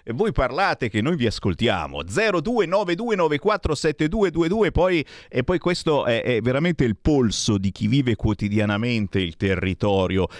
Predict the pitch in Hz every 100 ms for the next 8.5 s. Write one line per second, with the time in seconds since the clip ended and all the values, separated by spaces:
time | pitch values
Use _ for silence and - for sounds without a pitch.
0 | - 104 135 131 120 107 - 113 104 98
1 | 104 90 101 98 101 92 101 - 101 85
2 | 92 - 104 104 104 95 104 101 101 95
3 | 104 101 101 101 101 107 123 131 - -
4 | - 90 - 90 95 113 107 98 90 95
5 | 98 95 127 110 85 82 82 87 101 101
6 | 90 127 98 - - - 117 120 110 87
7 | 92 95 98 95 120 127 95 92 175 170
8 | 160 190 165 139 160